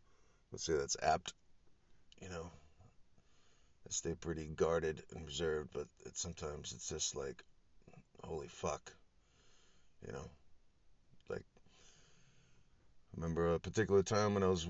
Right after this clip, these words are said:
working alongside a fellow who's just a little bit younger than me, who proudly admitted on the work site one day, as I'm doing landscaping and busting my ass, no meta-, benefits, nothing, you know,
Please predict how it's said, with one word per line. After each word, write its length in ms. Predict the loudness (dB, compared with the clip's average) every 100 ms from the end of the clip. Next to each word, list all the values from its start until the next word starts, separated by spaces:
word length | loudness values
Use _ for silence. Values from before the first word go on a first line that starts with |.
| -6
working 420 | 0 6 6 6 4
alongside 760 | 6 6 4 6 8 8 10
a 180 | 8 6 2 -12 -16 -18 -20 -20
fellow 440 | -2 8 10 10 8
who's 200 | 6 2
just 200 | 0 4
a 60 |
little 220 | 8 8 8
bit 180 | 8
younger 480 | 8 8 8 6 6
than 200 | 4 6
me, 280 | 6 6 4 -2 -12 -20 -6
who 280 | 0 2 2 -2 -12 -20 -20 0
proudly 440 | 4 6 8 8
admitted 400 | 8 6 6 8
on 220 | 8 6
the 60 | 6
work 240 | 4 2 2
site 260 | 6 6 4
one 240 | 2 8
day, 260 | 10 10 6 -2 -10
as 100 | -2
I'm 140 | 0
doing 240 | 4 4 6
landscaping 680 | 4 2 2 2 2 2
and 140 | 2 2
busting 360 | 2 2 2
my 180 | 4 4
ass, 440 | 6 4 4 0 -4 -14 -20 -20 -20 -20 -16 -2
no 140 | 2
meta-, 260 | 8 8 6 0 -18 -14 -12 -8 2
benefits, 540 | 2 4 4 4 2
nothing, 440 | 4 4 2 0 -2 -6
you 100 | -2
know, 140 | -2